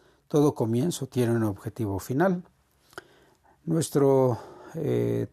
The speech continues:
texto base está en Romanos ocho veintiocho y dice así: "Y sabemos que a los que aman a Dios, todas las cosas les ayudan a bien, esto es,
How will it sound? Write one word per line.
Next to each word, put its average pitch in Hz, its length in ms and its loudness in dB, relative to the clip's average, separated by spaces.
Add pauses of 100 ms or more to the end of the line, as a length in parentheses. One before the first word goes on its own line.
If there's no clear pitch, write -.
(300)
texto 160 380 2
base 127 280 4
está 135 220 0
en 117 100 0
Romanos 104 460 -4
ocho 110 240 -6
veintiocho 127 720 -2 (1080)
y 110 760 -2 (420)
dice 139 420 2
así: 175 380 -2 (680)
"Y - 80 -6
sabemos 202 500 0
que 160 120 0
a 143 40 4
los 131 220 -2
que 127 120 -2
aman 120 220 0
a 113 80 -2
Dios, 147 440 -4 (160)
todas 127 260 2
las 107 180 -4
cosas 156 420 -2
les 131 220 -6
ayudan 104 320 -4
a 104 80 -6
bien, 185 420 -6 (140)
esto 117 360 -4
es, - 340 -4